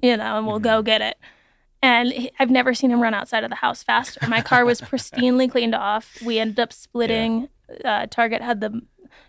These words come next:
Speaker 1: not the big Millennium Falcon for anyone that actually knows about this stuff. The big one's, like, eight hundred bucks.
Speaker 2: Mm,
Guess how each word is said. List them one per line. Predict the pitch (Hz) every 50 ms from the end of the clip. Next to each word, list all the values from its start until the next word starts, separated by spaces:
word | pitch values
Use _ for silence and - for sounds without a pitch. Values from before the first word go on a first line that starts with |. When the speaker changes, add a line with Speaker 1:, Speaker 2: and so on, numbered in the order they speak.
| _ -
Speaker 1:
not | 247 214 220 226 -
the | 311
big | 262 302 294 233
Millennium | 240 240 233 226 220 214 214 247 214 202
Falcon | - - - - - 233 220 -
for | - - -
anyone | 208 208 202 214 214 208
that | 208
actually | 202 202 - - - 214
knows | 208 202 202 202 208 220 190 -
about | 226 202 - - -
this | 208 208 -
stuff. | - _ - - - _
The | 202
big | 190 226 240 254 240
one's, | 226 196 196 -
like, | - -
eight | - - 220
hundred | 226 - - - -
bucks. | - 220 - - - _ - - - -
Speaker 2:
Mm, | 101 101 87